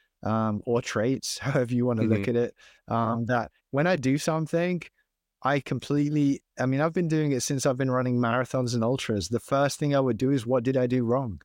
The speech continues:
Speaker 1: You know, because that for me is so valuable, you know, and, and when I do it again, uh, I can cross those things off and not repeat them. So, yeah, maybe, I don't know if it's human nature or if it's a certain type of personality, but if you want to achieve,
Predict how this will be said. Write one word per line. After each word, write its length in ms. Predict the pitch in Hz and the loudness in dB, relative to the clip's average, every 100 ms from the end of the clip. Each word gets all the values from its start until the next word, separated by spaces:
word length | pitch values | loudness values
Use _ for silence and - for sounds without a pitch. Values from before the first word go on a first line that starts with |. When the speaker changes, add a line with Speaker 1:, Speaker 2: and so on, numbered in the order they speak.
| _ _ _ _ | _ _ _ _
Speaker 1:
You 80 | 127 | 0
know, 140 | 123 | 0
because 320 | 107 117 131 | 0 -2 0
that 260 | 131 151 143 _ _ | 0 0 -2 _ _
for 100 | - | -4
me 140 | 139 139 | 0 0
is 100 | 120 | -2
so 280 | - 139 139 | -4 -2 0
valuable, 580 | 135 147 147 110 98 101 | 0 0 0 0 -2 -2
you 100 | 123 | 0
know, 240 | 117 107 | 2 2
and, 220 | 117 120 - _ _ - | 2 0 -4 _ _ -4
and 160 | 131 | 0
when 120 | 139 160 | 0 0
I 100 | 151 | 0
do 160 | 151 | 2
it 80 | 151 | 2
again, 500 | 123 127 135 156 160 - _ _ _ | 2 0 2 0 -2 -6 _ _ _
uh, 260 | 127 127 123 | -2 0 0
I 80 | 131 | -2
can 300 | 160 139 131 | -2 -2 -4
cross 340 | - 156 131 | -4 -4 -2
those 240 | - 139 127 | 0 0 0
things 260 | 143 135 | -2 0
off 240 | 151 170 - | 0 -2 0
and 160 | 113 | 0
not 140 | 123 123 | 0 -2
repeat 360 | 123 117 123 147 | -4 -2 0 0
them. 260 | 120 101 | 0 -2
So, 360 | 104 123 120 113 - - - _ _ - | 0 2 2 2 -4 -20 -20 _ _ -2
yeah, 260 | 156 143 | 2 2
maybe, 500 | 123 139 156 160 160 | 2 0 2 2 2
I 120 | 139 139 | 2 0
don't 160 | 156 | 0
know 100 | 151 | 0
if 140 | 143 151 | 0 -2
it's 200 | 123 - | -2 0
human 280 | 135 131 | 0 2
nature 500 | 143 170 151 170 160 143 | 2 0 0 2 2 2
or 160 | 123 | 0
if 140 | 123 131 | 0 -2
it's 160 | 120 | -4
a 60 | 117 | -4
certain 340 | - 135 131 | 0 0 0
type 300 | 127 139 - | 0 -2 -2
of 120 | 120 | -6
personality, 880 | - 123 113 131 139 147 - 151 151 - - _ | 0 0 0 0 0 0 0 0 0 -4 -20 _
but 140 | 131 - | -2 0
if 180 | 139 - | -2 0
you 120 | 175 | 0
want 200 | 185 196 | 2 2
to 100 | 190 | 2
achieve, 640 | 165 - 165 165 165 151 | 2 0 0 2 0 -2